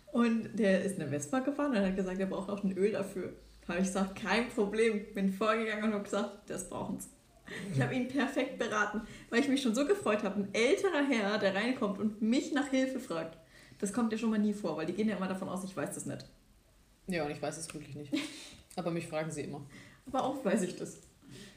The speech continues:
Speaker 1: Ich weiß es vor allem halt so bei gängigen Autos. Und das hat mich richtig gefreut. Da war ich richtig glücklich und hat er gleich noch was gekauft.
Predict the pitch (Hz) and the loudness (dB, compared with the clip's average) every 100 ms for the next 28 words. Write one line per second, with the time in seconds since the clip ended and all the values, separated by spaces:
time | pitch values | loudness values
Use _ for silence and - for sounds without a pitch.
0 | - - _ - 214 214 202 190 - 175 | -20 -20 _ -10 -2 0 -2 -4 -6 -2
1 | 190 180 170 147 147 156 165 160 156 160 | -2 -2 -4 -6 -6 -6 -6 -8 -8 -8
2 | 175 180 - - - _ 226 233 320 - | -4 -6 -8 -16 -20 _ 2 4 4 -2
3 | 214 226 294 330 - 294 269 - 185 180 | -2 0 2 0 0 0 -2 0 -2 0
4 | 190 226 330 - 294 285 294 392 294 269 | 0 0 -2 -6 -6 -4 -2 -2 0 -2
5 | 240 226 226 - - 165 - - - - | -2 -4 -6 -6 -6 -10 -12 -10 -10 -10